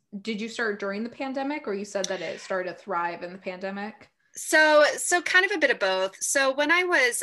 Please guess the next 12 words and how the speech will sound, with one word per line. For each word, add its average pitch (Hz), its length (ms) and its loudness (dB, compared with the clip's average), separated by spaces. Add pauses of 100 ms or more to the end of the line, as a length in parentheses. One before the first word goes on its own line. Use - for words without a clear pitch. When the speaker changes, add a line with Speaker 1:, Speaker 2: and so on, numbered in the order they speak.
Speaker 2:
um, 190 560 -2
working, 226 460 -6 (120)
I 262 100 2
was 277 160 -4
working 269 240 -2
as 220 140 -4
a 196 80 -2
fitness 185 320 -4
instructor, 190 380 -2
a 180 80 0
yoga 170 280 -4
instructor. 214 640 -2